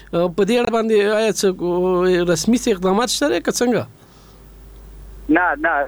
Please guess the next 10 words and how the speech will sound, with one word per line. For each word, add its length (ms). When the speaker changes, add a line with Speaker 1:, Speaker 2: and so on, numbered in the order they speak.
Speaker 2:
فکر 260
کوم 180
دا 220
بحث 320
تبلیغات 520
دي 60
د 60
خلکو. 440
اه، 300
هیڅ 320